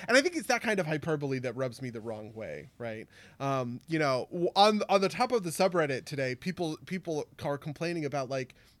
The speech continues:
you know, "Oh, Shadowlands systems are so bad, you know, like, the game is in such a bad place right now." But you can see people talking about specific aspects of the game, and it's like,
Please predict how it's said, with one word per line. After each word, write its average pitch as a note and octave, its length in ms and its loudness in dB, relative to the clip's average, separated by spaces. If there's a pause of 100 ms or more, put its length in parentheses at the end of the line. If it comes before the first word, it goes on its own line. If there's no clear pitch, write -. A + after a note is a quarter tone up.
(800)
you A#2+ 100 -8
know, G#2 180 -6
"Oh, C3 120 -2
Shadowlands A#2 600 -4
systems A#2 460 -10
are A2+ 80 -12
so B2+ 200 -8
bad, A#2+ 460 -4
you A#2+ 120 -8
know, A#2 100 -8
like, A#2 160 -8
the C3+ 60 -12
game C#3+ 260 -2
is B2+ 140 -8
in B2 60 -12
such - 200 -8
a C#3+ 60 -4
bad B2 280 -4
place C#3+ 300 -6
right A#2+ 160 -6
now." A#2 220 -6 (340)
But D#4 140 2
you E4+ 60 -6
can E4 140 0
see - 180 -4
people E4 280 -2
talking C#4+ 400 0
about D#3+ 220 0
specific G#3+ 400 -6
aspects G#3+ 400 -2
of F3 100 -8
the D#3 60 -4
game, G#3+ 240 -2
and - 100 -4
it's D#3+ 100 -6
like, F3+ 160 -2